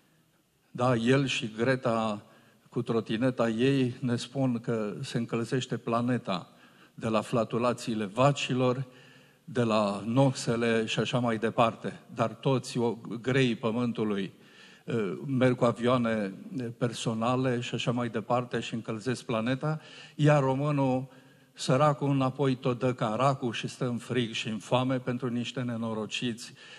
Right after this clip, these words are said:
de guvernanți care nu au frică de Dumnezeu și dragoste față de semeni. Cine,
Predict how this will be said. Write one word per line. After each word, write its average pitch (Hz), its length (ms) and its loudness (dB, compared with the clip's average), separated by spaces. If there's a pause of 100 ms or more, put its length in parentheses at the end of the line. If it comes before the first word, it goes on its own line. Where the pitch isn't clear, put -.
(120)
de 127 160 -2
guvernanți 113 920 0 (420)
care 123 300 4
nu 123 180 4
au 131 120 6
frică 123 440 0
de 113 140 0
Dumnezeu 110 500 -2
și - 200 -4
dragoste 123 640 2
față 110 320 -2
de 104 120 -6
semeni. 95 420 -6 (1300)
Cine, 139 720 4